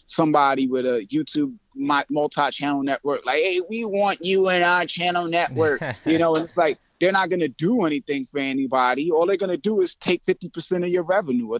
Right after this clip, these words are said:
Speaker 1: thirty percent of your revenue, you know?
Speaker 2: Mm-hmm.
Speaker 1: That's all they're gonna do, you know?
Speaker 2: It's like they, they're preying on that starving artist mentality. Like,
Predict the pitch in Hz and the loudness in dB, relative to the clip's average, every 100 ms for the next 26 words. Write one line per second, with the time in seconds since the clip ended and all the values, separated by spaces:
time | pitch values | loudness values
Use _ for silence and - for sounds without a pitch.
0 | - 170 170 - 165 175 175 170 175 180 | 0 0 0 -4 -10 -6 -4 0 0 2
1 | 202 143 120 95 95 123 131 139 160 - | 2 2 0 -2 -8 -4 0 0 -2 -8
2 | _ 143 143 190 170 151 143 117 175 175 | _ -2 2 2 2 2 0 2 0 0
3 | 170 _ _ - 135 143 160 - _ _ | -4 _ _ -4 0 0 -2 -6 _ _
4 | _ _ _ _ 107 123 113 113 104 _ | _ _ _ _ -10 -8 -6 -8 -10 _
5 | - 117 101 - 120 120 110 107 101 95 | -12 -10 -10 -10 -10 -8 -8 -10 -10 -14
6 | - - 107 104 101 104 104 92 - 95 | -16 -12 -10 -10 -10 -10 -10 -12 -16 -14
7 | 95 - 101 95 90 87 87 90 90 85 | -14 -14 -12 -12 -14 -16 -18 -20 -20 -20
8 | _ | _